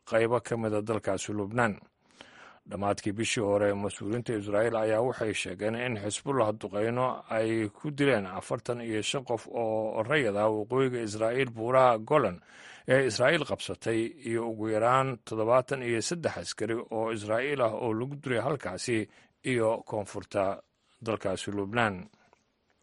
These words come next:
Golaha Guud ee Qaramada Midoobay ayaa ansixiyey qaraar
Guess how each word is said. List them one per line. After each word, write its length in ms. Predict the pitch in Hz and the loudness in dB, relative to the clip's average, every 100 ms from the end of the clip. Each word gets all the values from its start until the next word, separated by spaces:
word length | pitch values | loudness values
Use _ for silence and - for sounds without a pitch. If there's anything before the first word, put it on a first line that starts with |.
| _ - - - - - - - - - _ _ _ - | _ -20 -20 -20 -20 -20 -20 -20 -20 -20 _ _ _ -2
Golaha 280 | 156 208 196 | 6 8 8
Guud 240 | 165 170 | 6 2
ee 120 | 160 139 | 4 4
Qaramada 440 | 135 135 131 117 | 6 6 4 2
Midoobay 480 | 104 95 87 95 107 | -2 -6 -6 -2 2
ayaa 280 | 104 120 123 | 2 4 2
ansixiyey 520 | 110 - 107 113 117 107 | 2 0 -2 -2 -2 0
qaraar 400 | 113 123 120 | 2 4 4